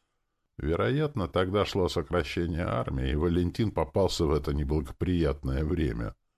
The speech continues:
Сейчас он жил вместе с женой и работал в охране нефтегазовой компании. Звал меня к себе, обещая заоблачные заработки и всякие льготы.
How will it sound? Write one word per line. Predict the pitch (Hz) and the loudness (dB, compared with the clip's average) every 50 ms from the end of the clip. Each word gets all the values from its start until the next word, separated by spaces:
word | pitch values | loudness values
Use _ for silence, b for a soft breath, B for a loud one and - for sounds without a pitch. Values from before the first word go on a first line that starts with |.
| _ _ _ _ _ | _ _ _ _ _
Сейчас | - - - - 147 143 - 180 170 170 - | -10 -4 0 0 0 2 2 0 0 0 0
он | 131 117 110 | 0 0 2
жил | 107 113 113 110 | 2 2 2 2
вместе | 107 104 98 - - - 95 | 2 0 -2 -2 -2 -2 -2
с | 90 | -2
женой | 85 87 95 101 120 143 160 165 147 151 - - | 0 0 -2 -2 0 -2 -2 -2 -4 -6 -6 -6
и | |
работал | - 85 90 87 95 135 139 - - 101 | -2 0 0 0 0 -2 -2 -2 -2 0
в | 85 | 2
охране | 85 80 - - 104 101 101 87 | 0 0 2 0 0 0 0 0
нефтегазовой | 78 78 76 69 - - 76 67 78 73 67 69 69 65 62 64 | 0 -2 -2 -4 -4 -4 0 2 2 2 2 2 0 0 0 -2
компании. | - - 78 73 71 - - 53 58 58 52 58 - - _ _ _ _ _ | -2 -2 -2 -2 0 -2 -2 -2 -2 -4 -6 -6 -8 -10 _ _ _ _ _
Звал | 107 90 113 139 175 202 196 | -2 0 4 6 6 8 8
меня | 165 135 123 113 135 143 143 | 8 6 6 6 4 2 2
к | - | 0
себе, | - - 95 69 65 76 80 78 | 0 0 0 2 2 4 4 4
обещая | 76 69 78 76 - - - 110 92 85 | 4 2 0 0 0 2 4 6 6 4
заоблачные | 73 85 101 92 98 104 98 80 87 85 - - - 98 90 85 82 | 4 4 6 6 8 6 6 4 2 2 0 0 -2 0 0 2 2
заработки | 80 98 113 113 95 87 62 67 69 - - 78 | 4 4 4 6 4 4 2 -2 -4 -4 -2 -2
и | 71 69 | -2 0
всякие | - - - 90 78 71 - 87 80 | -2 0 0 0 0 0 0 -2 0
льготы. | 73 85 85 80 78 71 67 - - - - 50 - | 0 0 -2 -2 -2 -4 -4 -4 -4 -6 -8 -10 -10